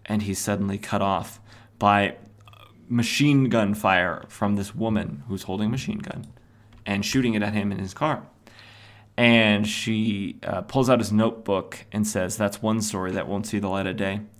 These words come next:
Too bad I didn't get that gutter rat Page, who is the man in the yellow suit. Two, that would have completed the job. I could collect and go home," 'cause she's an, a hired gun.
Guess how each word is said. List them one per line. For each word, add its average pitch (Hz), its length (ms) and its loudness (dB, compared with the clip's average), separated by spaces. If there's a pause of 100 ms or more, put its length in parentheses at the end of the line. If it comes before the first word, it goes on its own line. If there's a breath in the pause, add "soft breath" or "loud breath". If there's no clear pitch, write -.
(280 loud breath)
Too 143 120 4
bad 127 200 6
I 107 60 2
didn't 110 240 0
get 107 220 -2
that 95 340 -2
gutter 123 340 4
rat 90 380 0
Page, 92 540 -2
who 101 80 -4
is 101 120 -4
the 82 60 -10
man 92 200 -4
in 90 60 -6
the 85 80 -6
yellow 87 200 -6
suit. - 480 -4 (440 loud breath)
Two, 131 440 2
that 120 160 6
would 117 100 2
have 107 120 -6
completed 127 520 -2
the 104 80 -4
job. 71 500 -4
I 110 60 0
could 107 160 -8
collect - 400 -2
and 104 160 0
go 104 140 -8
home," 107 460 0
'cause - 160 -12
she's - 200 -4
an, - 220 -12 (120)
a - 120 -6
hired 90 280 0
gun. 98 220 -4